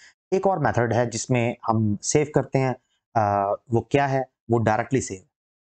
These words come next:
वही स्क्रीन साइज के इश्यूज यहाँ भी हैं, तो अगर आप स्क्रीन साइज चेंज करना चाहते हैं तो चेंज कर सकते हैं। लाइक मैं इस वक्त ये वाला साइज यूज़ कर रहा हूँ जो कि बिल्कुल ही,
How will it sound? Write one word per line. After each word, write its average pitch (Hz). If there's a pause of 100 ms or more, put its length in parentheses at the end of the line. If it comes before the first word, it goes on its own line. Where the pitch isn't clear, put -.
(120)
वही 151
स्क्रीन 151
साइज 131
के 139
इश्यूज 113
यहाँ 110
भी 139
हैं, 131 (300)
तो 113
अगर 117
आप 117
स्क्रीन 139
साइज 117
चेंज 135
करना 123
चाहते 104
हैं 87
तो 92
चेंज 98
कर 120
सकते 123
हैं। 110
लाइक 98
मैं 98
इस -
वक्त 98 (400)
ये 98
वाला 90
साइज 85
यूज़ -
कर 92
रहा 87
हूँ 90
जो 95
कि 98
बिल्कुल 101
ही, 95